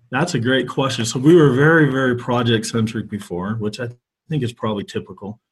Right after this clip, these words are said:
for a lot of companies that look at Agile and move to that, they're probably coming from a very project-centric mindset. Um, becoming product-centric, especially in I T, is a little different, right? Especially when you got a lot of internal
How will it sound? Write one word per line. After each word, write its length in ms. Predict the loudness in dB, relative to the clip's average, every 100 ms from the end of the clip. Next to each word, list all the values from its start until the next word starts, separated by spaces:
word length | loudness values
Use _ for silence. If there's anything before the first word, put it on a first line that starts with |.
| _ _
for 160 | -4
a 40 | -2
lot 160 | -2
of 100 | -4
companies 500 | -6 -6 -4 -4 -4 -6
that 200 | -8 -10 _ _ -6
look 200 | -4 -4
at 60 |
Agile 680 | -6 -6 -6 -6 -6 -8 -12 _ _ _ _ -8
and 180 | 0 2
move 240 | 4 2
to 100 | -2
that, 480 | -2 -2 -4 -6 -6
they're 160 | -6 -6
probably 300 | -4 -4 -4
coming 220 | -6 -6
from 300 | -6 -8 -6
a 40 |
very 260 | -8 -8 -10
project-centric 960 | -8 -8 -6 -8 -8 -8 -8 -6 -8 -10 _ _ -8
mindset. 580 | -6 -6 -6 -6 -8 -10 _ _ _ _ _ _ -2
Um, 640 | 2 4 4 4 0 -2
becoming 500 | -8 -4 0 2 0
product-centric, 1080 | -2 0 2 2 0 -4 -4 -4 -4 -6 -4
especially 500 | -6 -4 -4 -2 0
in 80 | 0
I 100 | -2
T, 180 | -2 -4
is 120 | -4
a 40 | -4
little 160 | -4
different, 340 | -4 -6 -10 -16 _ -8
right? 200 | -6 -6
Especially 380 | -10 -16 -8 -4
when 160 | 0
you 100 | 0
got 180 | 0 -2
a 40 | -2
lot 240 | -2 -4
of 100 | -4
internal 520 | -6 -4 -4 -4 -6